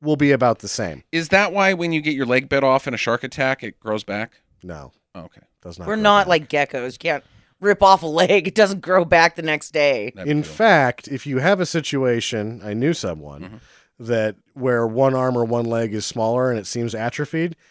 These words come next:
Speaker 1: usually you have a very serious spinal injury and have to have surgery.
Speaker 2: I knew a gal in college that had different sized boobs.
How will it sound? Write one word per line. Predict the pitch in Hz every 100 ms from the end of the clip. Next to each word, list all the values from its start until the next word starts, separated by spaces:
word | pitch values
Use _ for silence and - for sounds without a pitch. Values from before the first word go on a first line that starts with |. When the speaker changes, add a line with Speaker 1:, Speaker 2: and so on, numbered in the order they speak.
| _
Speaker 1:
usually | 165 202 190
you | 165
have | 143
a | 113
very | 107 175 147
serious | - - 220 226 202 165
spinal | - 214 233 143
injury | 110 92 92
and | 90
have | 165
to | -
have | 156
surgery. | - 160 139 82 65 - _ _
Speaker 2:
I | 180 233
knew | 208
a | 139
gal | 104 92 87 90 _ _ _ _ _ -
in | 101
college | 131 131 82 - _ _ _ -
that | 107
had | 98
different | 101 104 -
sized | 98 92
boobs. | - 107 104